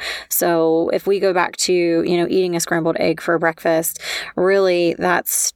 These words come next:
just a little bit of protein. We do not have carbohydrate. I wouldn't say we have adequate protein. We do not have any fats. We do not have any fiber. So that's where we bring in, like, multiple scrambled eggs,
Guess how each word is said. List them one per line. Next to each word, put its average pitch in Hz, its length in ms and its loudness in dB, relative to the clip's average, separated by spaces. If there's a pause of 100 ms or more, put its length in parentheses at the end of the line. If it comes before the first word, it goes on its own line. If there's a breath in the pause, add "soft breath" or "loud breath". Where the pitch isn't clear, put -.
just - 420 -2
a 180 60 0
little 170 220 2
bit 165 140 0
of 160 60 0
protein. 233 720 -2 (240 loud breath)
We 185 140 2
do 175 80 0
not 165 140 0
have 170 100 -4
carbohydrate. 196 880 0 (240 loud breath)
I - 80 0
wouldn't 170 300 2
say 165 120 2
we 156 120 2
have 151 80 0
adequate 208 440 0
protein. 180 760 0 (300 loud breath)
We 175 120 2
do 170 100 0
not 165 200 -2
have 165 80 0
any 160 180 0
fats. 175 460 -2
We 170 100 0
do 165 100 0
not 165 160 0
have 170 100 -6
any 165 180 0
fiber. 165 480 0
So - 140 -6
that's 165 200 0
where 160 140 2
we 160 120 2
bring 160 280 0
in, 160 220 0
like, 160 200 0
multiple 165 640 0
scrambled 160 380 -2
eggs, 160 400 -2